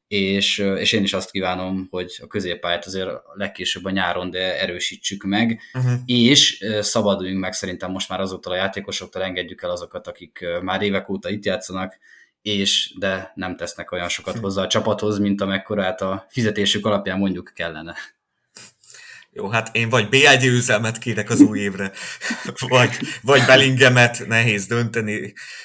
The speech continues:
Speaker 2: Gondolkodjunk hosszú távban, szóval Bellingham, hogyha jön azért, akkor elég fényes lehet a jövőnk.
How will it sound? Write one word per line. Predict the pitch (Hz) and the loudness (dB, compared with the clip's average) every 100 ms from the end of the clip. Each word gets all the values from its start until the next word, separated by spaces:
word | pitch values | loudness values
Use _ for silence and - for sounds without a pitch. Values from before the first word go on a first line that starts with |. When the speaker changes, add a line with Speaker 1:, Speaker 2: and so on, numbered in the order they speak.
| _ - | _ -20
Speaker 2:
Gondolkodjunk | - 104 131 117 117 107 104 | -6 0 2 2 0 -4 -4
hosszú | 113 107 104 | 0 0 0
távban, | 98 101 98 95 87 | 0 0 0 -6 -6
szóval | - 95 92 | -8 -6 -2
Bellingham, | 104 101 98 95 90 | 0 0 -2 -4 -6
hogyha | 92 - | -10 -8
jön | 95 92 | -6 -6
azért, | 87 76 92 90 90 | -8 -10 -10 -10 -12
akkor | 90 - 90 | -14 -12 -8
elég | 90 82 | -8 -8
fényes | - 92 87 82 - | -10 -12 -12 -14 -16
lehet | 85 - | -14 -12
a | |
jövőnk. | 80 87 87 | -12 -12 -16